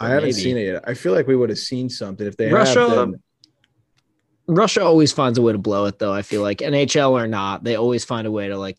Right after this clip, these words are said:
Speaker 2: choke when they're supposed to be the best. So,
Speaker 1: And that's probably an accurate statement, but I guess we'll see. I mean,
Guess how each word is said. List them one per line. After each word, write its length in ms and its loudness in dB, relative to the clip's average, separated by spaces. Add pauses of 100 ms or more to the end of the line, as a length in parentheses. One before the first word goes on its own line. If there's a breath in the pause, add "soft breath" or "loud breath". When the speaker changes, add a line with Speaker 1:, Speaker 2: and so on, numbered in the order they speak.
Speaker 2:
choke 340 -8
when 100 -10
they're 120 -10
supposed 300 -12
to 40 -20
be 80 -14
the 60 -14
best. 380 -14
So, 200 -16
Speaker 1:
And 180 -4
that's 240 -4
probably 520 -6
an 80 -10
accurate 420 -12
statement, 500 -10
but 220 -8 (560 soft breath)
I 60 0
guess 180 0
we'll 80 -2
see. 460 4
I 20 0
mean, 480 -4